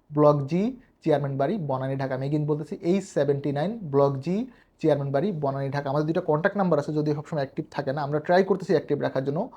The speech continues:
অফিস টাইমে definitely কন্ট্যাক্ট নাম্বার on, on থাকে। অনেকে হয়তো বলতে পারেন, "ভাই, ফোন দিয়ে পাচ্ছি না।" না পাওয়ার রিজন হচ্ছে, ধরেন, একটা কল যখন এনগেজ থাকে, তখন হয়তো আমরা ওই কলটা পিক করতে পারি না। কন্ট্যাক্ট নাম্বার দুটো হচ্ছে জিরো ওয়ান সেভেন ফোর ফাইভ নাইন এইট সেভেন ডাবল এইট ফাইভ,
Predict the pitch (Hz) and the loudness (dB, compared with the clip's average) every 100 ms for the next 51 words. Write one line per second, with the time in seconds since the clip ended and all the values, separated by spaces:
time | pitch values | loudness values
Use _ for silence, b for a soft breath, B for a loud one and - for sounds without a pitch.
0 | B B 196 185 233 233 233 220 196 185 | B B -2 2 2 4 6 6 6 4
1 | 196 196 185 156 165 160 143 139 135 143 | 4 4 4 2 0 0 2 2 2 -2
2 | 131 139 135 220 - B B B 147 151 | -4 -4 -2 -2 -4 B B B -2 2
3 | 160 156 156 156 143 143 - 151 147 143 | 2 4 4 4 2 0 0 2 2 4
4 | 147 143 - 131 131 _ b _ 151 143 | 2 0 -2 -6 -8 _ b _ -4 0
5 | 147 160 156 151 151 - 143 143 147 147 | 2 2 2 0 -2 -4 0 0 0 -2
6 | 151 151 151 151 143 151 151 190 170 147 | 2 2 2 0 0 0 -2 -2 -2 -2
7 | 131 135 131 131 135 143 131 135 135 135 | -4 -4 -4 -4 -6 -6 -2 -2 -2 -6
8 | B B - 156 151 - 196 196 185 147 | B B -6 -6 -6 0 2 4 2 0
9 | 135 160 269 - b b - - 147 151 | -2 -4 -6 -10 b b -20 -12 -2 0
10 | 156 160 160 156 156 160 147 170 170 170 | 0 0 0 0 -2 -2 2 2 4 4
11 | 156 151 160 147 156 190 151 143 156 175 | 4 2 0 0 2 0 0 0 2 0
12 | - 151 147 139 131 131 131 - 175 | 0 0 2 0 0 -2 -2 0 0